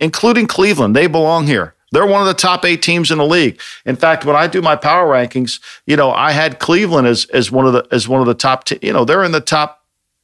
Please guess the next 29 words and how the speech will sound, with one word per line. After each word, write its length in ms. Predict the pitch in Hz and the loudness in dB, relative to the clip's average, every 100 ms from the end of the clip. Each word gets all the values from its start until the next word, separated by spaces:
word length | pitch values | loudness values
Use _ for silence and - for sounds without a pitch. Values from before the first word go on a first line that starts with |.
| _ | _
ten 240 | - 160 | -2 -2
teams 380 | 147 165 165 143 - - - | 0 0 -2 -4 -8 -12 -4
in, 160 | 147 151 | 0 0
in 180 | 147 151 | 0 0
football. 500 | - 202 127 95 87 | 0 -2 0 0 2
I 40 | |
mean, 200 | 120 123 | 0 0
they 160 | 123 165 | 2 2
are 280 | 131 147 143 | 2 0 -2
good. 340 | 107 135 156 | 0 2 2
Their 140 | 139 | 0
numbers 420 | 120 120 160 165 160 | 0 0 0 -2 -2
are 60 | |
good. 320 | 113 127 147 | 0 2 2
Their 100 | 139 | 2
defense 520 | 104 156 196 151 135 139 | 0 0 0 0 0 -2
isn't 200 | 120 104 | -2 -2
great, 340 | 113 127 160 | 0 0 0
but 280 | 143 - _ - | -2 -4 _ -2
their 140 | 147 | 0
numbers 400 | 160 139 160 170 | 2 0 0 -2
are 80 | - | -2
good 200 | 113 135 | 0 2
offensively. 800 | 135 139 123 127 139 143 156 156 - - - _ | 2 0 -2 -2 0 0 0 -2 -10 -16 -18 _
And 200 | 135 139 | 0 2
they, 200 | 151 160 - | 2 0 -2
they 200 | 131 143 | -2 0
stack 520 | - - 165 175 165 | -2 -2 0 0 0
up 380 | 170 170 - | 0 0 -4